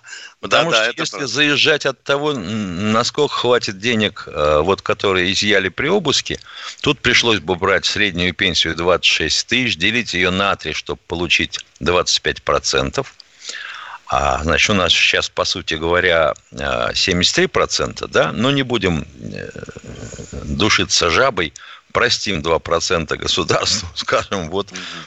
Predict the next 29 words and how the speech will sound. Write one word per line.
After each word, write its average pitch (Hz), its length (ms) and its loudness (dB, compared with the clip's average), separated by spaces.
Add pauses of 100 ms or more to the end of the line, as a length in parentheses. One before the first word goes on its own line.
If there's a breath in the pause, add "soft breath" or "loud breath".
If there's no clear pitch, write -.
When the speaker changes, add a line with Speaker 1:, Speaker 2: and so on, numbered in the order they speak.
Speaker 1:
восемь 98 400 2
с - 80 2
половиной 95 540 2
тысяч, - 340 0
восемь 117 400 2
с - 80 -2
половиной 113 460 2
тысяч - 340 2
надо 135 240 2
добавить 82 540 -2
каждому. 62 580 -4 (580 loud breath)
Умножьте 135 560 2
на 85 120 -2
двенадцать. 71 840 -2 (1120 loud breath)
Ну 131 200 4
и 202 80 4
вот 135 220 2
этой 110 260 2
суммой 208 600 4 (180)
попробуйте 143 680 2
оперировать 117 640 0
при 87 120 -2
расчёте 92 500 2
с - 60 -2
пятьюстами 104 640 0
миллионами. 80 680 -2 (480 loud breath)
И - 80 2
вы 233 160 6
получите, 190 680 2